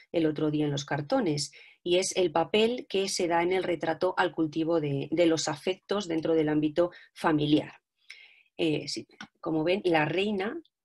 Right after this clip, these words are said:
aunque es un retrato formal, la reina aparece rodeando con el brazo,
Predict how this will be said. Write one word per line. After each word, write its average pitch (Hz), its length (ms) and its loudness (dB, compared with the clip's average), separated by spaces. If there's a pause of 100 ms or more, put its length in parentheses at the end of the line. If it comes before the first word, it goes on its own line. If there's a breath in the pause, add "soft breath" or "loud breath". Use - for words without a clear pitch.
(180)
aunque 147 180 -4
es 165 100 -4
un 214 80 -2
retrato 180 320 -2
formal, 175 400 -2
la 160 100 0
reina 175 260 0
aparece 202 360 -2
rodeando 165 640 0 (240 loud breath)
con 175 180 2
el 151 140 4
brazo, 156 460 -4